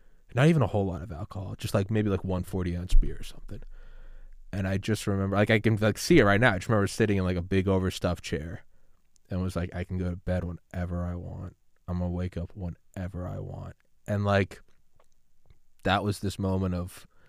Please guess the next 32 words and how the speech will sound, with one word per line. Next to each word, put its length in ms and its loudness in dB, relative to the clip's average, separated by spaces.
and 80 -2
I 40 0
remember 280 0
all 240 -8
texting 420 -6
me, 240 -2
"Dude, 280 12
how 120 10
come 120 8
you 60 10
didn't 240 8
come? 400 4
Why 140 6
you?" 240 4
I 40 -4
just 140 -2
remember 160 2
thinking, 220 2
like, 180 0
"That's 220 -2
not 240 2
my 180 2
fault. 380 0
Like, 240 -4
if 180 -4
I 120 2
don't 160 6
wanna 220 0
go, 220 2
like, 220 -4
that's 220 -8
fine. 360 -6